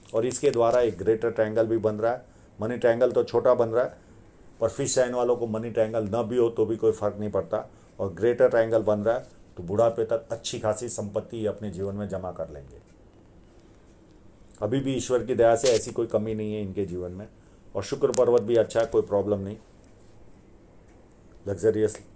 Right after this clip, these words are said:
life रहेगी इनके जीवन में। और ये जो fork बनता है, ये व्यक्ति को यात्रा ज़्यादा करवाता है।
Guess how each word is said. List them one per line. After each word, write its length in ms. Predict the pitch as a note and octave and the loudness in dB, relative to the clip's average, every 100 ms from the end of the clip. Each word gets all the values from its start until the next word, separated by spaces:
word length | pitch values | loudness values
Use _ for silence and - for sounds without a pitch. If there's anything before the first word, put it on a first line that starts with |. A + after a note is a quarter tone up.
| - - - | -20 -20 -16
life 320 | F#2 G#2+ G#2+ G#2 | 0 2 2 4
रहेगी 320 | G#2 G#2+ A2+ | 2 2 -4
इनके 220 | G#2 G#2+ | -4 -4
जीवन 280 | F2 F#2+ F#2+ | -4 -6 -4
में। 180 | G2 A2+ - - - - - - | -6 -12 -18 -20 -20 -20 -20 -4
और 120 | G#2+ G#2 | -2 -2
ये 280 | A2+ D#3 | 4 4
जो 140 | E3+ E3 | 6 4
fork 340 | - A#2+ C3+ - | 4 2 2 2
बनता 340 | G#2+ F2+ F#2 | 0 2 -4
है, 100 | G#2+ - - - | -4 -12 -20 -10
ये 60 | G2+ | -2
व्यक्ति 320 | G#2+ A2 B2+ | -2 -2 -2
को 120 | A#2+ | 2
यात्रा 360 | G2+ G2 G#2+ G#2 | 2 0 0 0
ज़्यादा 260 | F2 E2+ | 0 -4
करवाता 440 | F2 D#2+ C2 B1 | -6 -8 -10 -14
है। 60 | - | -20